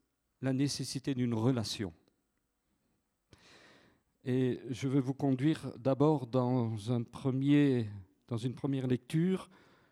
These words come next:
dans l'évangile de Marc, au chapitre trois et au verset treize.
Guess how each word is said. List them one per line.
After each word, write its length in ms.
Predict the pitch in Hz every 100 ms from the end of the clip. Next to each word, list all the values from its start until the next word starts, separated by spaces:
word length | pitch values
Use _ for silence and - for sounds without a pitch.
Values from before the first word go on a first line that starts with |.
| _ _ _ _ -
dans 100 | 123
l'évangile 500 | 135 135 123 135 117
de 120 | 135
Marc, 520 | 127 151 160 - - 180 - _ _ _ _ _ _ _ _ _ _ _ _ _ _ _ _ _ _ -
au 60 | 120
chapitre 460 | - 127 135 -
trois 500 | 131 - 127 135 185 - _ _ _ _ _ _ _ _ _ _ _ _ _ _ - - _ _ _ _ -
et 100 | 120
au 60 |
verset 360 | 113 117 - 120
treize. 640 | - 110 101 131 143 151